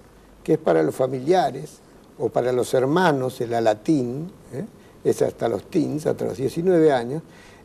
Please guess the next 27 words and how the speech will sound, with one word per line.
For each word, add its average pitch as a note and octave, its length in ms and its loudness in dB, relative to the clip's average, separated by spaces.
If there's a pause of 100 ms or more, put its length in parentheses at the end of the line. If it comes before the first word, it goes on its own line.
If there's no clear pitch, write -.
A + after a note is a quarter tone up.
en F#3+ 120 0
donde E3 460 4 (460)
ese A3+ 340 0
grupo D#3+ 600 0 (540)
le D#3+ 140 -4
va F3+ 140 0
a G3 40 2
ir G#3 160 0
a G3 60 0
empezar D#3+ 520 2
a E3+ 40 2
enseñar D#3+ 760 0 (640)
cómo D#4+ 320 -4
tratar E3 400 2
a D#3+ 60 4
su - 180 -4
paciente. D3+ 580 0 (1120)
Es - 60 -20 (160)
decir, C3 160 2
que B2+ 160 0
el A#2+ 100 0
familiar, D#3 640 2 (720)
cuando A#2+ 280 -4
llega F#3 280 2
el D#3+ 120 2
enfermo C#3 440 0
alcohólico, A#2 800 -8